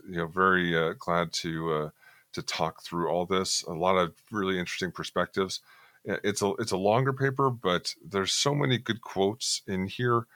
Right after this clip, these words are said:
Uh, definitely encourage everyone listening to get a copy and read through it, uh, 'cause it can,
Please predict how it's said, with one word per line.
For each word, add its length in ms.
Uh, 260
definitely 320
encourage 460
everyone 340
listening 560
to 180
get 160
a 40
copy 400
and 200
read 200
through 360
it, 160
uh, 240
'cause 160
it 240
can, 560